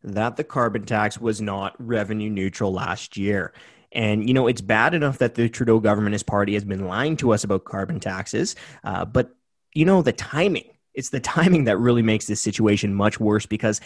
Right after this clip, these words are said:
struggling families could have really used that cash in their pockets this year.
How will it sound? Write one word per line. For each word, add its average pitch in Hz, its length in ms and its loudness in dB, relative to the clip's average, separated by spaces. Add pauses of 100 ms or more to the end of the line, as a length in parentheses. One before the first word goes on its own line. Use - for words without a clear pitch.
(220)
struggling 135 540 2
families 123 420 2
could 113 140 0
have 95 100 -2
really 120 300 4
used 123 320 4
that 113 180 0
cash 101 420 -2 (140)
in 147 380 2
their 107 160 2
pockets 98 500 -4
this 107 240 -2
year. 117 480 2